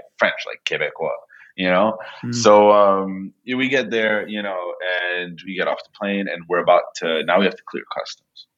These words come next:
Speaker 1: before we can get into the country. We're in Marrakesh. And, you know, all three of them, without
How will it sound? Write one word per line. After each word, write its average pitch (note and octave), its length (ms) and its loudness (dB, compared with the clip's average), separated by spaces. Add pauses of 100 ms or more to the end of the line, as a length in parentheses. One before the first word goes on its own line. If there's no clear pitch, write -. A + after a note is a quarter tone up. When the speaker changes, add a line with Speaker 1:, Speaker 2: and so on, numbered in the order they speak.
(140)
Speaker 1:
before E2 260 -6
we D2+ 140 -2
can E2 120 -2
get D#2 140 4
into C#2+ 180 -4
the A#1+ 80 -10
country. C2 300 -6
We're G#2 160 6
in G2+ 100 6
Marrakesh. E2 560 2 (680)
And, E2+ 1000 4 (280)
you F#2+ 160 2
know, E2 360 0 (560)
all E3+ 220 8
three B2+ 280 0
of G#2 140 0
them, D#2+ 340 -8 (420)
without A#2 640 4